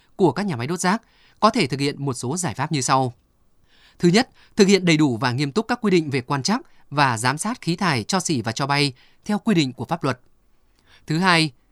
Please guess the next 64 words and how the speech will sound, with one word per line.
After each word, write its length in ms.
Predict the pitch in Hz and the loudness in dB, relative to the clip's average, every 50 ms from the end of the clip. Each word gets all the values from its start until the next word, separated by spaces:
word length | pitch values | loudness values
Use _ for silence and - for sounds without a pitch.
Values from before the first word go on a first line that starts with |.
| _ _ _ _ _ _ _ _ _ _ _ - | _ _ _ _ _ _ _ _ _ _ _ -4
theo 180 | - 185 160 147 | 0 2 2 2
quy 140 | - 165 151 | 2 2 0
định 140 | 147 143 | 0 0
tại 140 | - 147 135 | -2 -2 -2
Nghị 100 | 135 156 | -2 -2
định 160 | 147 147 143 | -2 -2 -4
số 180 | 131 - 131 127 | -4 -4 -4 -4
tám 320 | - 135 127 135 185 269 311 | -2 -2 -2 -2 -4 -6 -6
hai 160 | - - 175 | -4 -2 0
nghìn 180 | 165 156 131 113 | 0 0 0 -2
không 200 | - 170 156 147 | -4 -4 -4 -4
trăm 180 | - 160 147 151 | -4 -6 -6 -4
hai 140 | 156 156 | -4 -4
mươi 40 | 147 | -2
hai, 240 | 160 160 160 160 143 - _ _ - - - | 0 0 0 0 -2 -4 _ _ -20 -10 -4
trong 160 | - 233 202 | 0 0 0
quá 80 | 196 196 | 0 0
trình 200 | - - 156 123 | -2 -2 -2 -2
vận 140 | 143 143 135 | -4 -6 -4
hành 180 | 143 139 127 | -4 -4 -2
nhà 80 | 120 117 | -2 -4
máy, 320 | 120 120 117 123 185 277 - _ _ _ _ _ - | -2 -2 -2 -2 -4 -6 -8 _ _ _ _ _ -4
các 100 | 247 - | -2 0
chủ 120 | 202 156 | 0 -2
đầu 140 | 139 127 123 | -2 -2 -2
tư 220 | - 170 165 160 | 0 0 0 0
ngoài 200 | 151 151 156 131 | 0 -2 -4 -4
việc 160 | 120 135 127 120 | -4 -4 -4 -2
vận 200 | 127 175 175 170 | -2 -4 -2 -2
hành 200 | 170 165 151 143 | -4 -2 -2 0
đầy 140 | 156 156 147 | 0 0 0
đủ 180 | 156 143 120 | 0 0 -2
các 180 | - 185 208 - | -2 -4 -4 -2
công 160 | 202 180 160 | -2 -2 -2
trình 200 | - 165 131 113 | -2 -2 -4 -2
xử 140 | - - 123 | -4 -4 -4
lý 120 | 110 131 | -4 -4
chất 140 | - 233 - | -6 -6 -4
thải 280 | - 175 147 127 107 - _ _ _ _ _ - | -2 -2 0 0 -2 -4 _ _ _ _ _ -2
theo 160 | 208 190 180 | -2 -2 0
giấy 160 | 147 147 160 | -2 -2 -4
phép 180 | - 233 220 202 | -4 -4 -2 0
môi 120 | 185 156 | 0 0
trường, 300 | - 165 151 143 127 113 - _ _ _ _ _ _ - _ | 0 0 0 0 -2 -4 -6 _ _ _ _ _ _ -12 _
phải 140 | - 202 196 | 0 0 2
thực 120 | - 175 | 2 2
hiện 180 | 180 180 156 143 | 2 2 0 0
báo 100 | 135 147 | -4 -4
cáo 200 | - 147 143 165 | -2 -2 -4 -4
kết 180 | - 247 - - | -4 -6 -6 -4
quả 180 | 175 151 117 | -2 -2 -2
vận 180 | 107 156 156 - | -2 -4 -6 -4
hành 200 | 147 147 127 117 | -4 -4 -4 -4
thử 120 | 135 117 | -4 -4
nghiệm 240 | 117 135 143 143 - | -4 -4 -4 -6 -6
các 180 | - 214 - - | -8 -8 -4 -2
công 140 | 190 160 | -2 -2
trình 280 | 139 - 147 127 110 95 | -2 -2 -4 -4 -4 -6
xử 140 | - - 127 | -4 -4 -4
lý 60 | 110 | -2
môi 140 | 143 175 156 | -2 -4 -4
trường. 300 | - 156 143 135 127 110 - _ _ _ _ _ _ _ _ _ _ _ _ _ - | -2 -2 -2 -2 -2 -4 -6 _ _ _ _ _ _ _ _ _ _ _ _ _ 2
Đồng 160 | 190 185 175 | 2 2 2
thời, 280 | 180 175 170 160 147 | 2 2 2 2 0